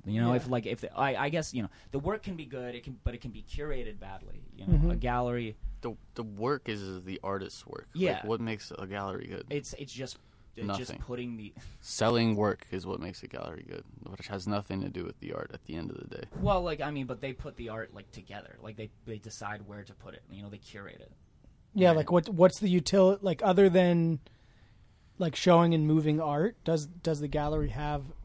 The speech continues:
Speaker 2: any additional utility, or are there other,
Speaker 1: I
Speaker 2: like,
Speaker 1: mean,
Speaker 2: you were just describing
Speaker 3: They're
Speaker 2: how
Speaker 3: gatekeepers. They have the key to the p-, the five thousand rich people. That's their
Speaker 2: Gotcha.
Speaker 3: purpose.
Speaker 1: Maybe, maybe ten thousand, depending how many Saudi princes,
Speaker 2: <laughs>
Speaker 1: like,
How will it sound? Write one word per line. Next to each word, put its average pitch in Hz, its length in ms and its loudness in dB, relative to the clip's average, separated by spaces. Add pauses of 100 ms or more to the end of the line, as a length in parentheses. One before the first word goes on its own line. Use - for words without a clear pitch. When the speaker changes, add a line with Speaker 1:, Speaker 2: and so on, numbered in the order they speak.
(100)
Speaker 2:
any 151 400 -2 (320)
additional 151 500 -4
utility, 151 640 -4
or 180 120 0
are 151 60 -2
there 139 180 -6
other, 135 280 -4 (140)
Speaker 1:
I 120 60 -14
Speaker 2:
like, - 80 -2
Speaker 1:
mean, 143 160 0
Speaker 2:
you 190 140 6
were 214 60 10
just 185 200 4
describing 165 420 4
Speaker 3:
They're 120 140 8
Speaker 2:
how 156 100 4
Speaker 3:
gatekeepers. 98 840 0
They 104 120 4
have 107 300 2
the 104 80 0
key 95 540 -2
to 92 280 -2
the 90 140 -4
p-, - 180 -12
the 92 160 -6
five 92 360 -4
thousand 95 420 -4
rich 110 180 -4
people. - 400 -14
That's 95 220 -6
their 139 120 -2
Speaker 2:
Gotcha. 101 140 -4
Speaker 3:
purpose. - 460 -8 (340)
Speaker 1:
Maybe, 117 280 -18 (120)
maybe 127 360 -10
ten 101 280 -4
thousand, - 540 -6 (180)
depending 107 320 -2
how 104 140 -8
many 101 180 -10
Saudi - 380 -10
princes, - 480 -8 (160)
Speaker 2:
<laughs> - 180 6
Speaker 1:
like, 190 120 10